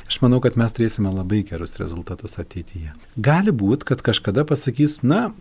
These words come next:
taip, veikia du metus, bet po to reik persiskiepyt." Ir tą reiktų žiūrėti pozityviai. Persiskiepijant, jau bus naujos,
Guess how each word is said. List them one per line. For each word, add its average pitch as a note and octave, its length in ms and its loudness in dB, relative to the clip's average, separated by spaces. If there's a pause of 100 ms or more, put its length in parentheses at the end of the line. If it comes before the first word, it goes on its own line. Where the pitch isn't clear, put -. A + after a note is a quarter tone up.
taip, F3 320 2
veikia B2+ 480 4
du B2 160 4
metus, B2 400 2
bet A#2+ 220 2
po A2+ 100 2
to A#2+ 140 2
reik A2 160 0
persiskiepyt." - 640 -6 (160)
Ir D3+ 140 4 (100)
tą F#3+ 160 2
reiktų G#2 320 0
žiūrėti F#2 300 -2
pozityviai. F2 640 -6
Persiskiepijant, G2+ 920 -4 (160)
jau A#2+ 160 2
bus C3 220 0
naujos, C3+ 560 2